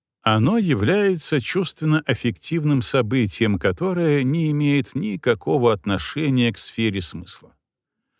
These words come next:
Поэтому Кант не замечает, что развлечение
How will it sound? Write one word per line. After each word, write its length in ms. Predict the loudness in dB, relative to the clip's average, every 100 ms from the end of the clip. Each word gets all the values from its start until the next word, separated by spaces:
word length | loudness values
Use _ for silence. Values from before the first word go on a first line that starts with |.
| _ _ 0
Поэтому 480 | 2 2 0 0
Кант 420 | 0 0 2 0 0
не 200 | 0 2
замечает, 840 | 2 0 0 -2 0 2 0 -2
что 240 | -6 -2 0
развлечение 1000 | 0 -2 -4 -6 -6 -4 0 2 0